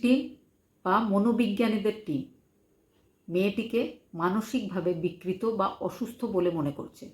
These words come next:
মেয়েটা এখনও পুলিশ কাস্টাডিতেই রয়েছে। মেয়েটা গর্ভবতী। তার ডিএনএ টেস্ট করা হচ্ছে তার কথার সত্যতা যাচাই করার জন্য বা তার গর্ভের যে সন্তান তার বাবা কে সেটা জানার জন্য।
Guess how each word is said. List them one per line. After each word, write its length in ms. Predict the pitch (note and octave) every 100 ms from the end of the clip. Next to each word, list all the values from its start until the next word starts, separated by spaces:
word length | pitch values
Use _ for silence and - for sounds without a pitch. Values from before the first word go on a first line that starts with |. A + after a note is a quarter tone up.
| _ _
মেয়েটা 420 | F3 F#3 A3 A3+ C4 -
এখনও 300 | - G#3+ A#3+ A#3+
পুলিশ 240 | G3 F#3
কাস্টাডিতেই 640 | - F#3+ - F3 F3 F3+ F3+
রয়েছে। 340 | C#3+ C#3+ - - - _ _ _ E3+
মেয়েটা 340 | F3+ F#3 G#3+ C4 - -
গর্ভবতী। 580 | D#3+ D#3 E3+ F#3+ - B3+ - _ _ _ _ _ _
তার 160 | G#3 A3+ G3
ডিএনএ 320 | F#3+ A3 A3+ A3+
টেস্ট 220 | F3 -
করা 200 | E3+ D#3+
হচ্ছে 320 | D#3 E3 - A3 - _ _ _ _ _ _ _ G3+
তার 220 | G3+ B3 C4
কথার 400 | F#3 F3+ G#3 B3 -
সত্যতা 500 | G3+ - G3 F#3 A3 D#4 - _ -
যাচাই 360 | E3+ E3 G3+ G3
করার 260 | G3+ G3
জন্য 200 | F#3+ G3+ B3 C#4+ E3+
বা 140 | E3 E3 -
তার 180 | F3 E3
গর্ভের 380 | F3 E3+ E3+ G#3
যে 120 | F3+
সন্তান 440 | D#3 D3+ D3 F3+ G#3+ B3+
তার 160 | D3+ C#3+
বাবা 280 | C#3+ D3 E3 -
কে 120 | G#3+ D4 -
সেটা 260 | E3+ F3
জানার 320 | D3+ C3+ C3 B2+
জন্য। 200 | A#2